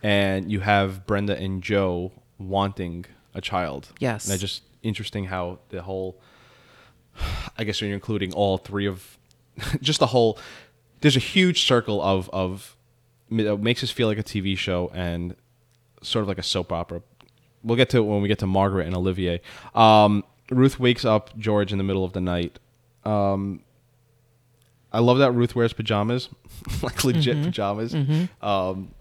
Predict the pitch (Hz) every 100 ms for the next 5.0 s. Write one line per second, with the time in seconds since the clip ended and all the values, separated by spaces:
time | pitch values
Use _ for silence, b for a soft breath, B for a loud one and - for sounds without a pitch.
0 | - 98 107 101 98 95 95 - - -
1 | _ _ _ - - 123 135 127 - 160
2 | 170 160 156 165 151 156 - - 143 -
3 | 127 131 135 175 - - _ b b b
4 | b 104 101 92 85 - 101 104 -